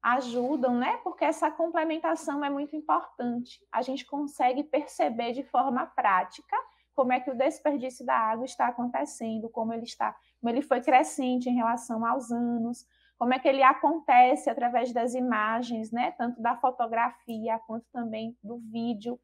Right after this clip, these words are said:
Então, a gente consegue perceber de forma prática, de forma ativa, como é que esse desperdício de água ele está acontecendo aí no dia a dia das cidades.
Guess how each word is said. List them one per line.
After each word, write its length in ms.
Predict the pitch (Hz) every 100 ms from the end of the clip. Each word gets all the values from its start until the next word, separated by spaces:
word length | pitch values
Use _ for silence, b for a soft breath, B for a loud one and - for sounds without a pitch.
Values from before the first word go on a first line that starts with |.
| b b -
Então, 120 | 240
a 20 |
gente 220 | 247 277
consegue 440 | - 277 277 240 247
perceber 580 | - 254 294 240 240
de 100 | 240
forma 400 | 254 - 254 254
prática, 680 | - - 214 208 214 - 247
de 120 | 226 247
forma 320 | 226 233 233
ativa, 500 | 269 - 226 214 226
como 500 | - 269 339 349 294
é 140 | 240
que 320 | 247 - 302 311 B -
esse 280 | 247 247
desperdício 840 | 233 254 - 285 247 254 254 - 240
de 160 | 269
água 380 | 233 202 208 240
ele 100 | 240
está 420 | 247 - 226 226 b b b
acontecendo 880 | 226 240 247 254 302 - 247 226 233
aí 120 | 233
no 160 | 240 247
dia 220 | 247 269
a 80 | 269
dia 320 | 220 226 233
das 300 | 240 254 -
cidades. 920 | 320 226 185 175 175 - - -